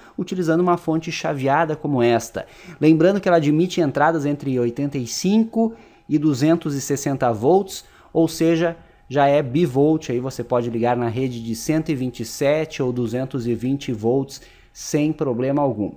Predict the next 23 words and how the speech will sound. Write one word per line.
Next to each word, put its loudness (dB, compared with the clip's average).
E -4
tem -2
proteção 0
também 0
contra 0
sobrecarga 0
e -2
sobretensão, -4
são -4
características -2
bem 2
legais 0
para -2
você -4
aplicar -2
em -2
diversos -2
projetos. -2
Tá 4
aí, 0
fornecendo 0
cinco -2
ponto 0